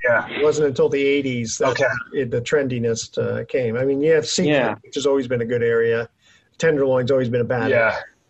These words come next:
Speaker 2: area. Um,
Speaker 3: Well,
Speaker 1: Yeah.
Speaker 3: yeah, I would say, <laughs> um, you know, on a, just a general basis, I think San Francisco has been desirable. Uh, but, uh, as Edward said, you know, it's probably, uh, you know, a, a street to street,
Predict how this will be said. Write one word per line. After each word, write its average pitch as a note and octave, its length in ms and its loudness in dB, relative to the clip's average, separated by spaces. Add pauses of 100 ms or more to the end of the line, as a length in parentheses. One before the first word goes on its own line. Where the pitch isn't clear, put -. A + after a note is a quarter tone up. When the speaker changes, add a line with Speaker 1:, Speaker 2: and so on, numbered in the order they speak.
(580)
Speaker 2:
area. A#2 200 -4
Um, - 60 -6
Speaker 3:
Well, F3+ 140 4 (160)
Speaker 1:
Yeah. D#3 80 4
Speaker 3:
yeah, A2 160 2
I D3 140 2
would F#3+ 140 -2
say, F3+ 200 2 (460)
<laughs> - 800 -6
um, C#3+ 560 0 (560)
you F3+ 160 2
know, C3+ 100 4
on C#3 260 2
a, C3 580 0
just C#3 260 0
a A#2+ 80 -2
general G3 840 0
basis, A3+ 380 0
I D3 80 2
think D3 200 0
San D3 120 2
Francisco C#3 460 0
has A#2 220 -2
been B2+ 200 2
desirable. G#2 800 0 (580)
Uh, G#2 340 2
but, A2 300 0
uh, - 20 2
as G#2+ 340 0
Edward A2+ 400 0 (220)
said, G#2 200 0
you A#2 80 0
know, G#2 100 2
it's G2 120 -2
probably, A2+ 640 2
uh, A2 120 -2
you B2+ 180 0
know, G2 140 0
a, G#2 320 0
a - 40 -12
street C3 220 -2
to A2 160 -4
street, A#2+ 420 -2